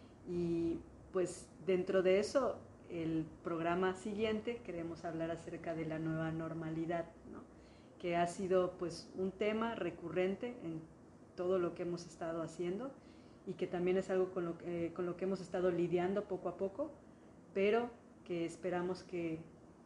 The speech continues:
que también, pues, sea algo que, que les interese, porque, pues, tenemos una, una dinámica que nos gustaría intentar <laughs> con ustedes, que es, pues, a través de nuestras redes sociales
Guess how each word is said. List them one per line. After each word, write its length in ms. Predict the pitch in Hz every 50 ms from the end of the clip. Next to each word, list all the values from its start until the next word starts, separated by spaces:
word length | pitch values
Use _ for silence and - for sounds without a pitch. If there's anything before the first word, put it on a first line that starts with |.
| - - -
que 80 | 190
también, 440 | 185 - 185 170 170 180 180 180 185
pues, 160 | - 196 -
sea 280 | - - 196 190 185 180
algo 260 | 175 180 180 185 180
que, 260 | - 180 156 156 156 - - - -
que 100 | - 185
les 200 | 170 175 170 -
interese, 520 | 190 180 165 185 185 190 202 196 - 277 262
porque, 600 | 269 - - 180 175 170 - 180 175 170 170 - - - - - - - - -
pues, 140 | - - -
tenemos 300 | - 190 214 226 233 226
una, 180 | 240 233 233 214 -
una 160 | 202 214 214
dinámica 520 | 196 190 175 175 175 180 185 180 185 175 -
que 80 | 180
nos 160 | 170 170 160
gustaría 560 | 160 165 - - 180 165 175 180 175 165 - - - -
intentar 560 | 202 170 160 175 175 170 170 175 196 240 -
<laughs> 520 | - 277 - - - - - - - - -
con 160 | 196 185 180 175
ustedes, 480 | 165 - 196 190 196 233 262 262 - - -
que 180 | 185 180 180
es, 100 | 185 180
pues, 180 | - - 196 -
a 80 | 202 -
través 300 | - 185 180 190 202 202
de 100 | 226 220
nuestras 340 | 208 196 185 - 185 160 165
redes 280 | 170 180 180 185 185
sociales 600 | 185 - 165 - - 175 175 180 190 226 277 -